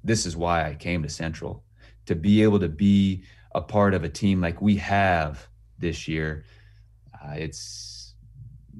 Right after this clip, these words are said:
it's given, given me extra energy, and I, I just, I've been loving these guys. It's, it's been, they've been really fun to work with. And if I ever needed validation of, of, um, why I was led to come to Central, it's, it's these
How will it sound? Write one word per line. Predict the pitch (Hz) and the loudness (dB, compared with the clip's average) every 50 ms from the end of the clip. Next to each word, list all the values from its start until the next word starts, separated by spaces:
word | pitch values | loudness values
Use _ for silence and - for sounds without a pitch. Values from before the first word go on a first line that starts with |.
| - - - - - | -16 -16 -16 -18 -18
it's | - - - | -20 -20 -10
given, | - - 104 95 95 92 92 - | -2 0 0 0 0 -2 -4 -4
given | - 98 104 90 92 | -2 -2 -2 -2 0
me | 92 90 90 | -2 -2 -2
extra | 90 90 - - 87 85 90 | -4 -4 -6 -6 -4 -2 -2
energy, | 92 92 90 82 90 92 92 92 - - | -2 -2 -4 -4 -4 -4 -4 -6 -6 -8
and | - 85 82 80 80 80 78 76 | -10 -8 -8 -6 -6 -6 -6 -6
I, | 73 85 76 73 | -6 -4 -4 -6
I | 90 | -6
just, | 82 80 - - - | -8 -10 -12 -10 -10
I've | 90 82 | -8 -6
been | 85 82 78 80 | -6 -6 -4 -2
loving | 87 98 101 92 76 | -2 -2 -2 -2 -4
these | 76 78 78 | -6 -8 -10
guys. | - - - - - - 123 - - - | -10 -10 -10 -10 -10 -12 -12 -14 -14 -14
It's, | - - - | -14 -12 -12
it's | 82 80 - | -12 -14 -10
been, | - 90 85 78 - - - | -8 -8 -8 -8 -10 -8 -6
they've | 92 87 82 | -6 -4 -4
been | 87 82 | -4 -4
really | 85 90 95 90 90 80 | -4 -2 -2 -2 -4 -6
fun | - - - 95 90 87 87 85 82 80 - - - - - - - - - _ _ _ _ - | -8 -10 -8 -6 -4 -2 -2 -4 -6 -8 -10 -16 -20 -20 -20 -20 -20 -20 -20 _ _ _ _ -8
to | - 92 | -6 -4
work | 80 85 98 107 101 - - | -2 0 0 0 0 -2 -4
with. | 82 80 80 78 - - - - | -4 -4 -4 -6 -10 -16 -14 -10
And | 82 80 80 80 80 78 73 - - - - - - - - - - | -8 -6 -4 -4 -4 -6 -8 -10 -14 -20 -20 -20 -20 -20 -20 -20 -14
if | - - - - | -14 -12 -6 -2
I | 85 90 92 | 0 0 2
ever | 92 82 82 | 0 0 -2
needed | 82 87 90 90 82 78 76 | -4 -4 -4 -4 -4 -4 -4
validation | 82 82 85 80 78 73 85 85 92 90 - - 80 78 | -4 -2 -2 -4 -4 -2 -2 -2 -2 -2 -4 -6 -8 -8
of, | 78 76 73 73 73 | -6 -6 -8 -8 -8
of, | 78 78 73 71 73 - - - - _ - - - - - - | -8 -8 -8 -10 -12 -14 -20 -20 -20 _ -20 -20 -20 -20 -18 -14
um, | - 76 76 - - | -12 -10 -10 -10 -8
why | 73 80 87 90 92 90 87 87 | -6 -2 0 2 2 2 2 2
I | 85 | 0
was | 82 80 78 73 82 | -2 -4 -6 -6 -8
led | 80 80 87 87 90 82 76 | -6 -2 0 0 0 0 -2
to | 80 | -6
come | 76 - - 87 85 78 | -8 -6 -6 -4 -4 -4
to | 76 | -6
Central, | 76 - - 90 90 90 - 78 76 76 76 | -6 -6 -4 -4 -4 -4 -6 -6 -6 -6 -6
it's, | 71 - - - | -8 -8 -10 -10
it's | 80 76 - - - - - - - | -10 -10 -12 -14 -16 -20 -20 -16 -14
these | - 78 85 90 87 87 85 82 78 - - - - | -10 -6 -6 -4 -4 -4 -4 -4 -6 -8 -10 -12 -16